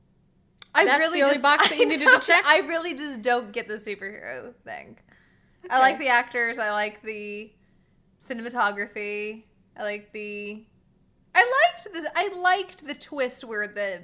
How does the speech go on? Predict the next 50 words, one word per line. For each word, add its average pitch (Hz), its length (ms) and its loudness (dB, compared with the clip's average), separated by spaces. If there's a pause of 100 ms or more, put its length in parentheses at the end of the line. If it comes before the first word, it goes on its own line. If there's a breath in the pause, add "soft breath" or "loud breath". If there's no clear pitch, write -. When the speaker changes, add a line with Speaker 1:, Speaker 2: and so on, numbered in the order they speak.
Speaker 1:
bad 220 280 4
guys 208 300 0
were 202 140 -10
actually 202 400 -4
the 180 120 -16
good 196 300 -10
guys. 196 240 -2
Speaker 2:
I 285 320 -2
always 214 240 -6
Speaker 1:
vice 190 180 -4
Speaker 2:
kind 202 120 -2
of 208 60 -10
Speaker 1:
versa. 214 120 -10
Speaker 2:
enjoyed 208 240 -8
Speaker 1:
I, 381 180 4
Speaker 2:
that. - 120 -6
Speaker 1:
I 277 140 0
do. 226 300 -8
I 220 140 -2
did 196 200 -8
like 185 140 -12
that 214 120 -14
'cause 269 100 -10
I 277 100 0
actually 285 280 -2
did 208 80 -12
not 208 200 -4
see 214 100 -12
that 185 120 -8
one 196 100 -16
coming. 185 280 -12
And 180 160 -18 (100)
if 208 160 -16
you 220 120 -8
know 196 140 -8
me, 202 340 -12 (760)
I 208 160 -2
guess 196 260 -8
all 190 140 -4
movie 185 160 -12
Speaker 2:
Yeah, 311 220 0
that's 240 200 -10
your 240 80 -10
Speaker 1:
endings. 311 200 -10
Speaker 2:
superhero 160 420 -10
Speaker 1:
That 208 160 -4
is 202 120 -12
my 214 80 -4
Speaker 2:
power. 175 300 -6
Speaker 1:
power. - 300 -8